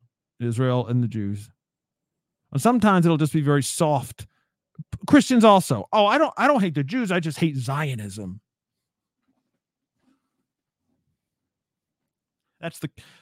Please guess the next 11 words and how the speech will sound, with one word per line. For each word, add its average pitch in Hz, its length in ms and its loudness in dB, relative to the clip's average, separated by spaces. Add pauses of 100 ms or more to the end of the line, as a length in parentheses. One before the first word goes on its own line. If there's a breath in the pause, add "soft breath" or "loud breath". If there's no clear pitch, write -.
that's 170 220 -4
the 156 200 -2
acceptable 143 560 -2
way 135 120 -2
to 117 60 -12
say 127 260 -6
it. 113 160 -10 (2000)
Um, 113 640 -4
especially 160 560 4
with, 135 180 -4
uh, 117 220 -6